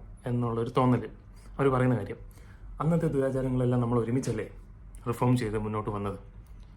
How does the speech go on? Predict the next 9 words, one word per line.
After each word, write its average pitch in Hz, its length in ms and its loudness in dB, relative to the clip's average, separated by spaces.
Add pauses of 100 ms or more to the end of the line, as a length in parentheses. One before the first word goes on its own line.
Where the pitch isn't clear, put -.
(340)
എന്ന്. 110 200 0 (520)
ആര് 127 200 2
റിഫോം 123 320 2
ചെയ്തു? 110 220 -4 (320)
നല്ല 113 240 -2
ഉറപ്പോടെ 131 440 4
എനിക്ക് 113 240 0
പറയാൻ 101 160 -4
പറ്റും, 98 240 -8